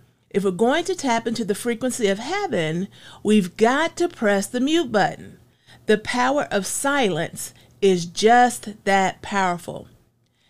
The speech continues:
In Psalms sixty-two verse one, it says, "I stand silently to listen for the one I love, waiting as long as it takes for the Lord to rescue me. For God alone has become my Savior."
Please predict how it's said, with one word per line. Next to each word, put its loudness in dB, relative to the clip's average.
In -2
Psalms 2
sixty-two -6
verse 0
one, 2
it 0
says, 0
"I 2
stand 0
silently -2
to -6
listen -4
for 4
the 6
one 4
I 6
love, 4
waiting 4
as 0
long 0
as 0
it -2
takes 0
for 0
the 6
Lord 4
to -4
rescue 0
me. -6
For 2
God 6
alone 6
has 2
become 0
my 0
Savior." -4